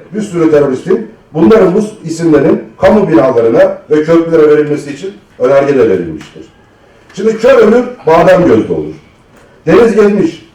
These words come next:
Hüseyin İnan, Yusuf Aslan, Mahir Çayan, İbrahim Kaypak-, Kaypakkaya ve daha niceleri.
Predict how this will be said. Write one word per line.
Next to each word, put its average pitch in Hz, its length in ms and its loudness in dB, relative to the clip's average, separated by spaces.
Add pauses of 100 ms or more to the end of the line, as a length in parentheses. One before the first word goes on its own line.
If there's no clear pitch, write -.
(140)
Hüseyin 185 340 2
İnan, 185 340 2
Yusuf 156 260 0
Aslan, 156 420 2
Mahir 170 380 0
Çayan, 156 360 0
İbrahim 170 340 2
Kaypak-, 170 600 -4
Kaypakkaya 185 760 0 (320)
ve 202 120 0
daha 208 200 4
niceleri. 151 380 2